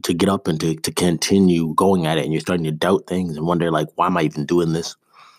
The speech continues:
Um, it's, like, weird for me. I, I enjoy, uh, building things. I enjoy, uh, starting and seeing something go in the direction I want it to,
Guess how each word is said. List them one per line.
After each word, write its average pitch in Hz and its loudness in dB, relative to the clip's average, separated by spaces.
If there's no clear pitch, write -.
Um, 85 -2
it's, 127 0
like, 160 2
weird 117 4
for 98 2
me. 87 0
I, 107 -2
I 123 2
enjoy, 98 2
uh, 90 -8
building 104 2
things. 98 0
I 90 -2
enjoy, 87 0
uh, 82 -10
starting 104 0
and 95 -6
seeing 113 0
something 95 -6
go 90 -6
in 101 -4
the 87 -4
direction 90 -6
I 80 -10
want 156 -8
it - -8
to, 123 -4